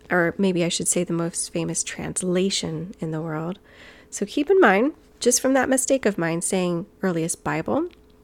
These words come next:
or most famous Bible, I should be saying famous translation. You have to distinguish in your brain between Bible and translation.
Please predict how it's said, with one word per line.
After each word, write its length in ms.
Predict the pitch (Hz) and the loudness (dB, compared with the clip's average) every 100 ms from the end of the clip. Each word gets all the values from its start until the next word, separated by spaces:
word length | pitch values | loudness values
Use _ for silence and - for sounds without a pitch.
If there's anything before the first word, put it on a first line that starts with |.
| - | -6
or 320 | 170 147 151 - _ _ _ _ - | -2 -2 -4 -8 _ _ _ _ -10
most 340 | 175 170 160 | -4 -4 -4
famous 540 | - - 175 170 226 247 | -10 -4 -2 0 -2 -2
Bible, 420 | 233 240 262 269 - - - - - | -2 2 2 0 -4 -20 -20 -20 -6
I 80 | 202 | -4
should 180 | - 240 | 0 0
be 120 | 254 | 0
saying 380 | - 220 202 - _ - | 2 2 2 -2 _ -20
famous 520 | - - 190 190 - - | -8 -2 -2 0 -4 -8
translation. 1040 | - 180 165 - 160 160 170 - - 196 - - - - - | -8 -4 -4 -4 -4 -4 -4 -6 -6 -6 -10 -20 -20 -20 -4
You 140 | 196 | -2
have 200 | 202 202 | 0 0
to 100 | 277 | 0
distinguish 640 | 269 285 - 247 247 247 - | 2 0 4 4 6 2 4
in 100 | 214 | 2
your 140 | 196 | 2
brain 320 | 190 170 170 | 0 -2 0
between 460 | 170 - - 165 165 - | -4 -6 -4 -4 -4 -6
Bible 540 | 160 160 196 277 453 - _ _ _ | -6 -4 2 2 2 -6 _ _ _
and 140 | 190 | -4
translation. 840 | 180 - 180 185 - - - - | -4 -4 -4 -4 -4 -4 -6 -6